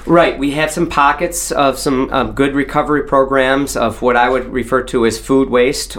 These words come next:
or yard waste. There's kind of two components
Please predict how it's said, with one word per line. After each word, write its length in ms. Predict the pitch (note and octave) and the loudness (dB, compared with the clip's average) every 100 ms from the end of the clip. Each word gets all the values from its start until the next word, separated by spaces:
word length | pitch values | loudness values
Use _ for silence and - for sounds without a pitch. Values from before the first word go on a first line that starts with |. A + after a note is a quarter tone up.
| - | -2
or 180 | A2+ | 0
yard 340 | A2 A2+ G#2 F#2+ | 2 2 2 0
waste. 480 | F2+ B2+ - - - | -4 -4 -8 -10 -10
There's 160 | F2 | -10
kind 300 | - B2+ A#2+ | -6 -2 -2
of 80 | G#2 | -4
two 240 | - D#3+ | -2 -2
components 800 | C#3+ - C3 - C3+ B2+ F#2+ F#2 | 0 -2 -4 0 0 0 -2 -6